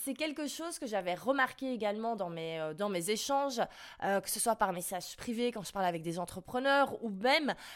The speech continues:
euh, quand je parle parfois avec, euh, les, les personnes qui suivent, euh, qui suivent mes formations en ligne. Et je me suis dit que c'est dommage, et j'avais envie de faire un petit point mindset, parce que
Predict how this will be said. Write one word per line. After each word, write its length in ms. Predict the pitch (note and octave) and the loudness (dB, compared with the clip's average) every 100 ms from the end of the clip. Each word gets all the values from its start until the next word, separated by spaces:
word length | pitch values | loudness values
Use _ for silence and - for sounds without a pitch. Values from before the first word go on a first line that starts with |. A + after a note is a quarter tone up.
| - G#3 | -2 6
euh, 280 | G#3 G3+ | 8 8
quand 200 | G3+ A#3+ | 6 2
je 140 | A#3 A#3+ | 2 2
parle 340 | C4 C#4+ E4 | 8 10 10
parfois 520 | C4+ G#3+ - B3+ A#3+ | 6 4 2 6 10
avec, 300 | A3+ F3+ F3 | 10 6 0
euh, 220 | G3 F3 E3+ | 2 4 4
les, 460 | E3+ E3 E3 D#3+ | 2 4 4 2
les 180 | E3+ G3 | 0 0
personnes 380 | F#3+ - A3+ G#3 | 2 0 -2 -4
qui 140 | G#3 | -6
suivent, 440 | - - D#4 B3 F#3+ G3 | -6 0 0 2 0 2
euh, 200 | F3 E3 | 0 -2
qui 100 | E3+ | -4
suivent 220 | D4 B3 | -4 -2
mes 80 | G#3+ | -2
formations 540 | F#3+ F#3 F3 - F#3 | 0 2 0 0 0
en 40 | |
ligne. 300 | F#3+ D4+ D4+ - - - - - - - | 2 2 0 -2 -8 -14 -14 -14 -4 6
Et 100 | C#4+ | 6
je 80 | D#4+ | 6
me 60 | |
suis 160 | D#4 B3+ | 0 0
dit 100 | C#4 | -2
que 80 | - | -2
c'est 140 | G#3+ | 0
dommage, 500 | G3 G3 E3+ F#3 - - | 2 4 4 2 -2 -6
et 80 | F3 | 0
j'avais 240 | F3+ E3+ | 0 0
envie 220 | F3+ G3 | -4 -6
de 40 | - | -6
faire 220 | G3+ E3+ | -6 -6
un 60 | |
petit 180 | E3 - | -10 -14
point 280 | - G3+ F#3+ | -8 -4 -2
mindset, 680 | F#3+ G#3 G3 - F3 - D3 - - - - | 0 0 -2 -4 -4 -4 -12 -14 -20 -20 -12
parce 340 | F#3 - - F#3+ - | -10 -8 -8 -8 -2
que 240 | G3 | 0